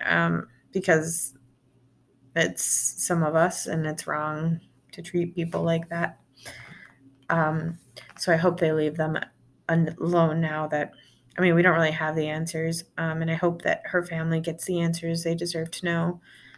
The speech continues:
And, um, yeah, that's all I have on that.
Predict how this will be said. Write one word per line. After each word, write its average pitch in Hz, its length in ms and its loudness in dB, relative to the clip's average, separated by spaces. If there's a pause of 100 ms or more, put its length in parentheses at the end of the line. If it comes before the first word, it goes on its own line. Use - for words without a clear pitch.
(360)
And, 165 420 -2
um, 170 460 0
yeah, 220 220 -2 (200)
that's 175 240 -6
all 185 140 -4
I 185 100 -6
have 180 260 -4
on 175 140 -2
that. 180 480 0